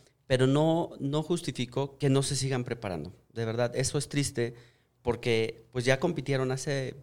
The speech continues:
veinte años y siguen con la misma escuela de hace veinte años. Cuando de verdad tenemos que documentarnos en ciertos campeonatos mundiales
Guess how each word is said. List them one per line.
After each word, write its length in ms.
veinte 240
años 400
y 240
siguen 260
con 160
la 80
misma 220
escuela 340
de 60
hace 140
veinte 240
años. 280
Cuando 360
de 100
verdad 480
tenemos 340
que 140
documentarnos 840
en 80
ciertos 380
campeonatos 640
mundiales 680